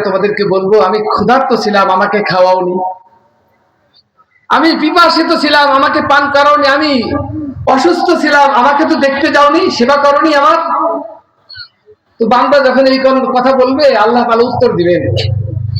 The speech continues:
যে, "আরে, আমার অমুক বান্দা তোমার পাশেই অসুস্থ ছিল, তাকে যদি তুমি দেখতে যেতে, তার যদি সেবা করতে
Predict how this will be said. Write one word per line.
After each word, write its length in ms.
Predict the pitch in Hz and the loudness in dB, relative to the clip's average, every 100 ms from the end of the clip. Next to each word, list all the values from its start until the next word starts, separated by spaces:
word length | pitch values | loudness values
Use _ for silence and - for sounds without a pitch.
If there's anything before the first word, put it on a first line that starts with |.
| - - - - - | -6 -6 -6 -8 -6
যে, 80 | - | -2
"আরে, 540 | 185 202 240 240 208 - - - - - | 0 2 4 4 2 -2 -6 -6 -10 -8
আমার 260 | 160 196 190 | -4 0 0
অমুক 360 | 180 185 233 | 0 0 0
বান্দা 580 | 165 185 180 180 180 143 - | 0 0 0 0 0 0 -2
তোমার 200 | 180 196 220 | 0 0 0
পাশেই 300 | 214 - 208 | -2 -2 0
অসুস্থ 440 | 180 180 208 214 160 | 0 0 -4 -4 -4
ছিল, 220 | - 135 - - - - _ _ _ _ _ _ _ _ _ _ _ _ | -4 -4 -4 -4 -4 -4 _ _ _ _ _ _ _ _ _ _ _ _
তাকে 260 | - - 240 | -4 -2 -2
যদি 260 | 247 247 240 | -2 -4 0
তুমি 160 | 240 | 0
দেখতে 420 | 180 220 233 254 214 | 2 0 -2 -4 0
যেতে, 560 | 220 214 220 190 - 170 | 0 4 2 2 -2 -2
তার 180 | 185 | -2
যদি 200 | 196 202 | -2 -2
সেবা 320 | - 180 196 202 | -2 -2 -2 -2
করতে 540 | 180 175 185 143 - | -4 -4 -4 -4 -6